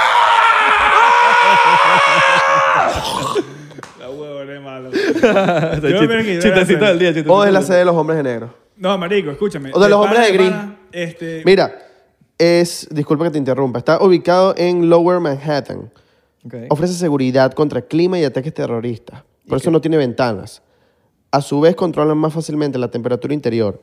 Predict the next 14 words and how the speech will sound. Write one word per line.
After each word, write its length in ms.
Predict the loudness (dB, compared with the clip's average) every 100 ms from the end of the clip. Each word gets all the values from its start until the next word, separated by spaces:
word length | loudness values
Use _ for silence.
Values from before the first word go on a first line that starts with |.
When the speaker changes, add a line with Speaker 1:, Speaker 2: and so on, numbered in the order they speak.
| -8
Speaker 3:
Eso 200 | -6 -4
ofrece 320 | -2 -2 0
al 60 | -2
edificio 380 | -2 -4 -4 -4
a 40 |
los 120 | -2
negocios 380 | -4 -4 -6 -6
que 120 | -6
deciden 380 | -6 -6 -8 -6
rentar 360 | -6 -6 -4 -2
ahí. 340 | -2 -4 -10 _ _ _ _ _ _ _ _
Se 220 | _ -6
conoce 300 | -4 -4 -4
como 400 | -6 -8 -10 -16